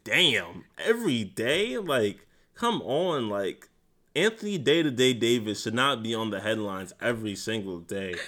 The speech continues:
And I love Anthony Davis, but he's been hurt way too much. The team, they've been below five hundred for this entire season. You can't continually bring up these, this team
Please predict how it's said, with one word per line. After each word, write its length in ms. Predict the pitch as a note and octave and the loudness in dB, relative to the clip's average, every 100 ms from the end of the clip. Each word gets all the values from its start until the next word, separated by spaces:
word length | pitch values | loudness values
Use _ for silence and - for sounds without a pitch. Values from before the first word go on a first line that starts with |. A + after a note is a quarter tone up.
| - - - | -14 -14 -4
And 140 | A2+ | 2
I 120 | C#3+ | 4
love 360 | C3+ A#2 A#2+ G#2 | 4 4 2 0
Anthony 380 | G#2 G2+ G2+ G2+ | -4 -4 -6 -6
Davis, 480 | F#2+ G2+ G2 G2 F#2+ | -4 -2 -4 -6 -6
but 160 | G2+ | -4
he's 240 | A2 D3 C3 | -4 -4 -4
been 180 | A#2 | -4
hurt 320 | A2 A2 G#2 - | 0 0 0 -4
way 400 | - G2+ A2 B2+ | -10 -4 0 2
too 200 | A#2 A2+ | 2 -2
much. 380 | G#2 G2 F#2+ - - _ _ _ - | -4 -4 -6 -8 -16 _ _ _ -4
The 180 | A2+ | 0
team, 600 | A#2+ - D#3+ F3 F#3 D#3 - | 0 0 0 0 -2 -4 0
they've 260 | D3 G3+ | 2 2
been 320 | G3 G3 F3+ D#3+ D3 _ _ _ _ _ _ A#2+ | 2 2 0 -4 -18 _ _ _ _ _ _ -2
below 380 | D3+ D3+ F3 | 0 4 4
five 320 | A#3+ - B2+ A#2+ | 2 2 0 0
hundred 420 | C#3 C3+ G#2+ F#2 | -2 0 -2 -2
for 300 | - A2 G#2 - _ _ - | -2 -2 -2 -8 _ _ -2
this 180 | C#3 | 0
entire 480 | C#3 - - F3+ D#3 | 0 -4 0 4 4
season. 540 | A2+ C#3 D3 F#2+ F2+ F#2+ _ _ _ _ _ _ _ | 2 0 -2 -2 -6 -12 _ _ _ _ _ _ _
You 200 | - E3+ | -4 -4
can't 420 | F#3+ - G#3+ A#3 - - - | -4 -4 -2 -2 -4 -12 -6
continually 600 | C#3+ C3+ D#3+ E3+ A#2 G#2 | -4 -4 -4 -2 -2 -2
bring 280 | G2 A2 A2+ | -2 -2 -2
up 220 | A2 - | -6 -6
these, 420 | A2 A2 G#2+ - _ _ _ - | -4 -4 -6 -10 _ _ _ -4
this 260 | B2 A#2 | -2 -2
team 600 | - - D#3 E3+ F#3 F#3+ | -2 0 2 2 0 -4